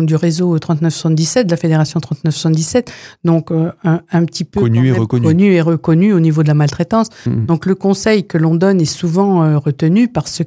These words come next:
Speaker 1: que, euh, c'est un, euh, c'est, il a du poids et qui permet, euh, euh, donc à la famille de se retrancher derrière l'association en disant, « Bon,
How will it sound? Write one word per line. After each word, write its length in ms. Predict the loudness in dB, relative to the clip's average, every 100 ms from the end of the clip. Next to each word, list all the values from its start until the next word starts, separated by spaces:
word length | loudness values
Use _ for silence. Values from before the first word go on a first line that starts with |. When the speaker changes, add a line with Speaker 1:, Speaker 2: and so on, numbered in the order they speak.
| -2
Speaker 1:
que, 100 | 0
euh, 280 | 2 2
c'est 240 | 0 -2 -2
un, 180 | 0 -2 -6 -18 -14 -10
euh, 360 | -8 -8 -6 -6
c'est, 240 | -6 -10 -10 -6
il 160 | -2
a 80 | 0
du 120 | 0
poids 480 | -2 -2 0 2 2
et 140 | 0 -2
qui 140 | -6
permet, 600 | -4 -4 -2 0 0 0
euh, 160 | 0 -2 -8 -20 -16 -8
euh, 440 | -6 -6 -6 -6
donc 280 | -6 -6 -2
à 40 |
la 100 | -2
famille 340 | -2 -2 0 0
de 100 | -2
se 140 | -2
retrancher 500 | -4 -2 -2 -2 -2
derrière 500 | 0 2 2 2 0 0
l'association 640 | -4 -4 -4 -4 -4 -4
en 40 | -2
disant, « 300 | 0 0 0
Bon, 160 | -2